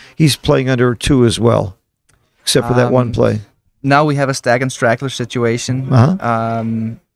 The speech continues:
Speaker 2: they're trying to figure out what are the winning chances here. Uh, it seems that Peter is a small favorite. Somehow, oh, did he just roll a double that we
Speaker 1: Yeah.
Speaker 2: missed? Oh,
Speaker 1: Yeah.
Speaker 2: I, I didn't notice it. It must have been, what, a double,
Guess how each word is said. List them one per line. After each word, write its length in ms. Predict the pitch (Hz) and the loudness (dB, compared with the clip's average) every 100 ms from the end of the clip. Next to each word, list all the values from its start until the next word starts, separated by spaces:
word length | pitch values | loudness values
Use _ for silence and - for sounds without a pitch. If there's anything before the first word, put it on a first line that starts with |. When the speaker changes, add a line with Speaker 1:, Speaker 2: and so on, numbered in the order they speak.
| _ _ _ - | _ _ _ -6
Speaker 2:
they're 140 | 120 | -6
trying 280 | 117 127 123 | -2 -4 -4
to 80 | 120 | -8
figure 320 | - 123 123 | -10 -6 -4
out 280 | 113 113 113 | -2 -4 -6
what 160 | 117 | -6
are 80 | 117 | -6
the 140 | 117 117 | -6 -6
winning 240 | 117 123 | -4 -6
chances 420 | 120 113 117 113 | -6 -8 -8 -10
here. 400 | 123 113 117 113 _ _ _ _ _ _ _ 113 | -6 -4 -4 -6 _ _ _ _ _ _ _ -6
Uh, 360 | 110 104 107 - | -4 -4 -6 -8
it 100 | 113 | -10
seems 360 | - 135 135 - | -6 -4 -4 -4
that 200 | 123 - | -6 -4
Peter 320 | 147 143 151 | -6 -2 -2
is 100 | 127 | -4
a 40 | |
small 220 | - 131 131 | -6 -6 -6
favorite. 400 | 127 120 196 202 _ _ _ _ _ | -4 -4 -4 -8 _ _ _ _ _
Somehow, 340 | - 151 160 - | -4 -2 -2 -2
oh, 140 | 143 | -6
did 100 | 139 | -6
he 60 | 127 | -6
just 180 | 143 151 | -4 -2
roll 140 | 156 | -2
a 40 | |
double 300 | 131 120 160 | 0 0 0
that 160 | 185 143 | -4 -4
we 140 | 143 147 | -6 0
Speaker 1:
Yeah. 280 | 131 123 117 | 4 4 0
Speaker 2:
missed? 320 | 143 185 - | -8 -8 -10
Oh, 180 | - 139 | -8 -4
Speaker 1:
Yeah. 240 | 113 104 101 - | -2 -2 -6 -10
Speaker 2:
I, 40 | |
I 40 | |
didn't 160 | 120 131 | -10 -8
notice 320 | 127 156 156 | -8 -8 -10
it. 80 | - - | -10 -6
It 80 | |
must 180 | 123 131 | -4 -4
have 80 | 139 | -4
been, 160 | 127 120 | -4 -2
what, 160 | 123 | -2
a 60 | 123 | -2
double, 320 | 120 117 | -4 -4